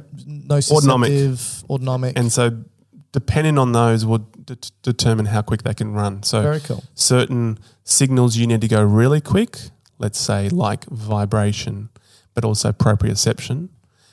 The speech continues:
Speaker 2: But then
Speaker 1: Yes.
Speaker 2: you want ones that go a bit slower, like pain,
Speaker 1: Nociception.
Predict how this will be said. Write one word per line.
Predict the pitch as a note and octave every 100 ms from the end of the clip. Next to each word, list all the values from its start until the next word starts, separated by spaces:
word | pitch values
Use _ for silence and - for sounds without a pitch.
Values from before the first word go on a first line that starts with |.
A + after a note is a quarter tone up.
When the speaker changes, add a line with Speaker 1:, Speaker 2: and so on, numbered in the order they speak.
| _ -
Speaker 2:
But | B2+
then | G#2+
Speaker 1:
Yes. | A2
Speaker 2:
you | A2
want | G#2+ A#2
ones | G#2+ G2+ G2
that | - -
go | G#2
a |
bit | A2 G#2
slower, | - C3+ G#2+ G#2 G2+ G#2+
like | - G#2 G#2 - - -
pain, | - B2
Speaker 1:
Nociception. | G2+ G2 - - -